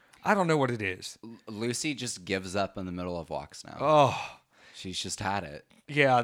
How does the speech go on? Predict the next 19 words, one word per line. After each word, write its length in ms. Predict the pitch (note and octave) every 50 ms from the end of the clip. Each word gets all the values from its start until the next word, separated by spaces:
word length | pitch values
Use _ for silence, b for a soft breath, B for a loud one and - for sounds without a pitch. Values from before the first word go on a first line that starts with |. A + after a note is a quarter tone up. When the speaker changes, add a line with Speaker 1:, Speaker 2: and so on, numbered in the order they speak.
| A2 G2
Speaker 1:
I 80 | C3 D3
get 220 | C#3 D#3 D#3 -
the 80 | - C#3
look. 280 | B2+ C3 C3 B2+ B2 -
The 60 | C#3+
problem 300 | - D#3 F#3 G#3 A3 G3+
is 220 | F3 D3 C3 A#2 A#2 - _ _ _ -
Bebop 600 | C#3 B2 D#3+ F#3 A3+ G3 F3+ C3 A#2+ A#2 A#2 - - -
is 240 | C3+ B2 A#2 A#2 -
so 300 | - - - D3+ D3+ D#3+
furry 440 | - - C#3+ C3+ C3+ C#3 C#3 C3 B2
and 140 | A#2 A2+ A2+
dense, 480 | A#2+ A2 B2 D3+ D#3 - - - - b b b b b b
and 100 | A#2 A2+
he's 160 | B2 B2+ A#2+
a 40 | A2+ A2
little 200 | B2 C3 C3 B2
snow 360 | - - C3+ A#2+ A#2 A#2 A#2+
boy. 340 | C#3 C#3+ D3+ D#3+ F3+ G3+